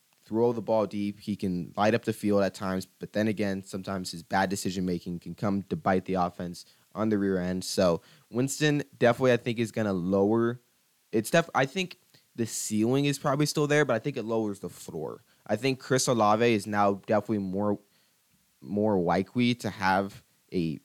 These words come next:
bust week when he always scores, like, six fantasy points than as to when Carr was in this offense. So Winston definitely can still get the ball to Carr. I'm still confident that he can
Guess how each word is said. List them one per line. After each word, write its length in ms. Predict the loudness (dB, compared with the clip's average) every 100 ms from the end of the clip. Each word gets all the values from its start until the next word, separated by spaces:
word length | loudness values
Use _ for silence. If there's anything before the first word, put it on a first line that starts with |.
| _
bust 260 | 2 2 4
week 220 | 2 4
when 100 | 0
he 140 | 4
always 200 | 6 4
scores, 320 | 2 2 2
like, 140 | 0 -6
six 320 | -6 -8 -6
fantasy 320 | -6 -6 -6
points 460 | -6 -2 -2 -4 -12 _ -8
than 340 | 0 0 0
as 320 | -4 -4 -4
to 220 | -6 -6
when 300 | -4 -2 -4
Carr 360 | -6 -10 -4 -2
was 140 | -4
in 100 | -8
this 140 | -16 -14
offense. 400 | -14 -14 -16 -12
So 160 | -4
Winston 460 | -2 -2 -2 0 4
definitely 320 | 4 4 4
can 160 | 0 -4
still 500 | -4 2 4 4 2 _ _ _
get 200 | -2 0
the 40 | 0
ball 220 | 4 4
to 80 | 2
Carr. 400 | 0 0 0 -2
I'm 120 | -4
still 180 | 0 0
confident 640 | 0 -2 -2 0 -2 0
that 100 | -2
he 240 | -2 -6
can 280 | -4 -6 -6